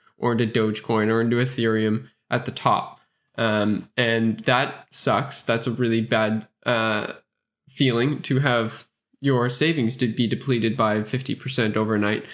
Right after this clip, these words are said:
And, uh, this is actually kind of, like, a serious, a serious thing. If you need anyone to talk to a-, about the feeling of loss and how to deal with loss, then send us a message, because we, uh,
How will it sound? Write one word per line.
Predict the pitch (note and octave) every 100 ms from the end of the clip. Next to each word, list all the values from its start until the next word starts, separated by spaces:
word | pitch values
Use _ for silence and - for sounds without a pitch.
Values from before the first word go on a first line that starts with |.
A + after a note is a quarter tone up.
| - - _
And, | B2 A2+ G#2+ G#2+ A2
uh, | G#2+ G#2+ - _ _ -
this | F#3+
is | A3+
actually | G3+ F3+
kind | E3 D#3+
of, | D3+
like, | C#3
a | -
serious, | - D#3+ E3 A2 A2 - -
a | - C3
serious | - D#3+ A2+ -
thing. | A#2
If | A2+ C3
you | D3+ F3+ F3 D#3 -
need | C3 C3 B2 -
anyone | A#2+ A#2+ B2 A#2+ A2+
to | A2
talk | - G#2 A#2
to | C#3 F2+ C3 E3 _
a-, | B2 - A#2+
about | A#2 A2+ G#2+ - - -
the | B2
feeling | - A2+ A#2+ A#2+
of | G#2+ A#2+
loss | G2 A#2+ D#3
and | C3
how | C3+ A#2+
to | A2
deal | - A2 B2
with | D3 D3+
loss, | D3+ F3 -
then | - A#2 A#2 - - -
send | - B2+ C#3+
us | D3
a | C3+
message, | A2 - - - -
because | A#2 C3 A2+ B2+
we, | B2 A#2+ A#2+
uh, | A#2 A2+ A2+